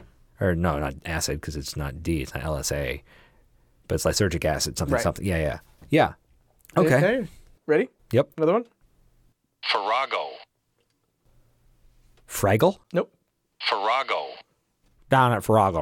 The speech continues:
Speaker 1: Rock.
Speaker 2: Farrago.
Speaker 1: Yeah.
Speaker 2: Nope, not
Speaker 1: Dance your
Speaker 2: Fraggle.
Speaker 1: cares away. Worries for another day. Let the Farragos play.
Speaker 2: Nope.
Speaker 3: Farrago.
Speaker 1: Farrago.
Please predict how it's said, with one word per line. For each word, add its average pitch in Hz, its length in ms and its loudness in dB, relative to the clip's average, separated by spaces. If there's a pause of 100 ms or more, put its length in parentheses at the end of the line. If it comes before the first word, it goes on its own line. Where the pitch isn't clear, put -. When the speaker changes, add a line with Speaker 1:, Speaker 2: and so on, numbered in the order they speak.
Speaker 1:
Rock. 78 380 0 (720)
Speaker 2:
Farrago. 127 680 0 (500)
Speaker 1:
Yeah. 185 220 4 (480)
Speaker 2:
Nope, 135 180 -8 (100)
not 147 200 -4 (100)
Speaker 1:
Dance 185 240 6
your 180 80 4
Speaker 2:
Fraggle. - 40 -4
Speaker 1:
cares 185 220 6
away. 160 340 4 (720)
Worries 160 420 4
for 139 300 6
another 190 440 4
day. 147 680 4 (400)
Let 147 140 2
the 165 60 0
Farragos 175 440 4
play. 147 240 2 (180)
Speaker 2:
Nope. 123 260 -10 (2500)
Speaker 3:
Farrago. 107 640 -4 (180)
Speaker 1:
Farrago. 120 600 2